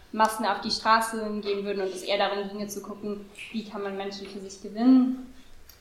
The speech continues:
Und das ist nicht eingetreten. Und die Frage ist natürlich, also ganz klar würde ich sagen, so Ankündigungen und Maßnahmen von der Ampelregierung können da ganz klar auch für verantwortlich,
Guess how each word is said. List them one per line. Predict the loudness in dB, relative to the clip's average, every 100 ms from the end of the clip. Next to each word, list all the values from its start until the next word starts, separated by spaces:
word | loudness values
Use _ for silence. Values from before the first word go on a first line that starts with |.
| -20 _
Und | 4 8 6 4 0 -6 -4
das | -2 -2
ist | 2
nicht | 0 2
eingetreten. | 0 0 -2 -6 -10 -6 2 6
Und | 8 6
die | 4
Frage | 2 2 4
ist | 0 -4
natürlich, | -6 -4 -6 -8 -14 -20 -20 -18 0
also | 2 2 -2 -8 -10 -2
ganz | -2 0 2
klar | 2
würde | 4 2
ich |
sagen, | 2 0 0
so | -2 2
Ankündigungen | 2 4 2 2 0 -4
und | -2
Maßnahmen | -2 -2 -2 -4
von | -4 -2
der | -2 -2
Ampelregierung | -4 -8 -8 -8 -8 -6 -6 -4 -6 -8 -18 -20 -12
können | -4 0 6
da | 6 6
ganz | 4 2
klar | 2 4 4
auch |
für | -2
verantwortlich, | -2 -2 -2 -2 -4 -6